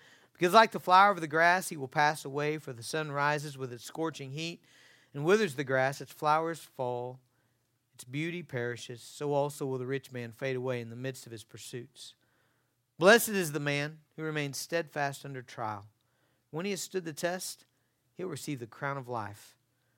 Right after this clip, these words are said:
which God has promised to those who love him." Father, we, uh,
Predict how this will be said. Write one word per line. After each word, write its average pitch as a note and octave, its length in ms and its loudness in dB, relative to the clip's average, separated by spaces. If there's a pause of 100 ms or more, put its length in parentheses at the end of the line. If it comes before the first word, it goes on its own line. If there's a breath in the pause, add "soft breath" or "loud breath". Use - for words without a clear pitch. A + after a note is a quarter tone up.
(460)
which - 180 -14
God C3+ 260 2
has C#3 120 -12
promised A2+ 640 -12 (600)
to C3 60 -8
those A#2 280 -6
who A2+ 100 -14
love A2 220 -8
him." G2+ 160 -16 (1900 soft breath)
Father, E3 240 6
we, D3 240 2
uh, A#2+ 140 -2